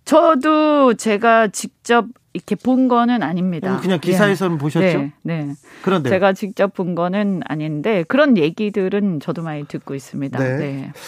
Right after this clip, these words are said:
Speaker 2: 자, 박형준 후보가 이현주 후보를 약간 견제는 하긴 해봐요, 하나 봐요. 최소한
Speaker 1: 네.
Speaker 2: "나는 나갔다 들어오진 않았다." 이런 얘기를 했는데
Speaker 1: 아,
Speaker 2: 이건 어떻게 생각하세요?
Speaker 1: 그거는 나갔다 들어오셨는데요.
Speaker 2: 아, 그분이요?
Speaker 1: 네.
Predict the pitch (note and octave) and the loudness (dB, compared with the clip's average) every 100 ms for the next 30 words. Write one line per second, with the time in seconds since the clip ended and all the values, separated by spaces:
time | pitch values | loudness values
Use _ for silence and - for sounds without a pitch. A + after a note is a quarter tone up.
0 | - - F3+ G3 A#3+ A#3+ A#3 G#3 F3+ F3 | -6 -2 0 2 2 4 4 2 4 4
1 | E3 C3 D3+ G3 A3+ G#3 F#3 F3+ F3 D#3+ | 4 2 0 2 2 2 -2 -2 0 2
2 | E3 E3 G3 D3+ D3+ D#3 E3+ D3 D#3 D#3+ | 2 2 2 2 2 4 2 0 -2 -2
3 | D#3+ D3+ C#3 A2 - F3 D3+ A#2 G#2 A2 | -2 -2 -4 -6 -6 -6 -4 -4 -6 -2
4 | G#3+ F#3 A#3+ F3 D3+ E3 G#3 C#3+ D#3 G#3+ | 0 2 2 2 2 2 0 0 0 0
5 | A3 D#3+ F3+ F#3+ E3+ F3 C3+ F3+ - D#3 | 0 2 2 2 2 0 0 0 0 0
6 | D3 F#3+ D#3+ C#3+ D#3 D#3 C3 - - G#3 | 2 2 2 2 2 0 0 -6 -4 0
7 | F#3+ E3+ E3 F3+ G#3+ E3 D#3 D3 D3 C3+ | 2 4 4 4 4 4 2 0 0 0
8 | B2+ B3 B3 A#3+ C4 B3 G3 - B3 A#3+ | 2 4 4 2 0 0 -2 -4 0 0
9 | C#4 C#4+ C4+ A#3+ A#3+ E3+ C4 B3 G3 C#3+ | 0 0 0 0 -2 -2 -2 -2 -2 -4
10 | C3+ F3+ D4+ - C#3 C#3+ C#3 E3 - _ | -4 -6 -4 -2 0 2 4 4 0 _
11 | F#3+ C3+ C#3 | 2 2 2